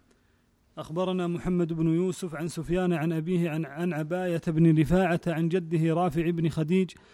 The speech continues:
أن بعيرا ند وليس في القوم إلا خيل يسيرة، فرماه رجل بسهم فحبسه، فقال له رسول الله صلى الله عليه وسلم: "إن لهذه البهائم أوابد كأوابد الوحش،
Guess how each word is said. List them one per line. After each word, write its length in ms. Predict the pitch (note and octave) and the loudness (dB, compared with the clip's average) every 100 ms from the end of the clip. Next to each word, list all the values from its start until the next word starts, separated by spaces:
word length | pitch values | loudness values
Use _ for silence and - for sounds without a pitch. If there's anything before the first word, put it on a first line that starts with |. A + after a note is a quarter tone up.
| - _ - | -20 _ 0
أن 200 | E3+ E3 | 2 4
بعيرا 420 | E3 E3 F#3 F3+ | 2 2 2 2
ند 440 | E3+ E3+ F3+ E3 F3 | 0 0 0 0 0
وليس 420 | E3+ E3+ E3 E3 | 2 2 0 0
في 100 | D#3+ | 0
القوم 360 | D#3+ F#3 F3+ | 0 0 2
إلا 340 | F3 F3 F3 D#3+ | 2 4 2 0
خيل 360 | F#3 F#3 F3 | 0 2 4
يسيرة، 560 | E3+ - F#3 F3+ - F3+ | 2 2 0 0 2 2
فرماه 500 | D3+ D#3+ E3+ F3+ D#3+ | 2 0 2 2 0
رجل 440 | E3 F3+ F3 E3 D#3+ | 0 2 2 2 2
بسهم 480 | D#3 G3 E3+ E3+ D3 | 0 2 2 2 2
فحبسه، 600 | D3+ D#3+ F3+ F3 F#3+ D3+ _ - - _ | 0 0 0 2 0 0 _ -20 -20 _
فقال 440 | - D#3+ F#3 F3+ F3 | -2 0 2 4 4
له 240 | F3 F3 | 4 4
رسول 320 | E3+ - F3+ | 2 2 2
الله 340 | E3+ E3+ F3+ F3+ | 4 4 2 0
صلى 240 | - F3 | 0 0
الله 320 | E3+ F3 E3 | 2 2 2
عليه 320 | D#3+ F3 F3+ E3+ | 2 2 4 4
وسلم: 540 | E3 F#3 F#3+ F#3 F#3 - - - _ - | 2 2 2 2 0 -8 -20 -20 _ 0
"إن 200 | F#3 F3 | 4 6
لهذه 560 | E3 D#3+ F#3+ F3 E3 | 6 4 4 4 4
البهائم 720 | E3+ D#3 D#3+ F#3 F3+ F#3 E3+ | 4 2 2 2 2 2 2
أوابد 560 | E3 D#3+ F#3 F3 F3 E3 | 2 2 2 0 0 -2
كأوابد 680 | - D#3+ E3 F3+ F3 E3 D#3 | -2 -4 0 0 2 0 2
الوحش، 500 | E3 F3+ F3 - | 2 2 0 -10